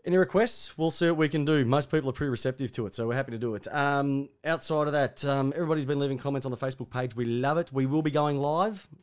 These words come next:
I keep promising it to you, but, um, it looks like we're in a really good position to do so in the next week or so. Um, so, yep, um, looking good for that. So stay tuned.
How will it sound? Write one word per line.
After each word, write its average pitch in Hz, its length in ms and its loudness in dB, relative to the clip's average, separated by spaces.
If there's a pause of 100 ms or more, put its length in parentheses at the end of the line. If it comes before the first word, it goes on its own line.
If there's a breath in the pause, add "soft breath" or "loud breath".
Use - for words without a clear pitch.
I 110 40 -20
keep - 260 -6
promising 160 480 0
it 156 100 -2
to 156 120 -2
you, 208 220 0
but, 147 400 -4
um, 139 340 0
it 120 60 -8
looks 139 260 -6
like 147 120 -4
we're 135 100 0
in 131 80 2
a 123 60 0
really 127 240 2
good 117 240 -2 (240)
position 117 400 -6
to 113 40 -4
do 113 180 -2
so 110 200 -4
in 104 120 -6
the 110 80 -4
next 107 220 -6
week 107 240 -6
or 110 80 -10
so. 92 320 -6 (560 loud breath)
Um, 113 640 0
so, 120 380 0 (440)
yep, 117 380 -10
um, 107 600 -2 (360)
looking 120 220 -6
good 131 160 -2
for - 100 -6
that. 180 200 -2
So 117 260 -4
stay 127 280 0
tuned. 147 460 -2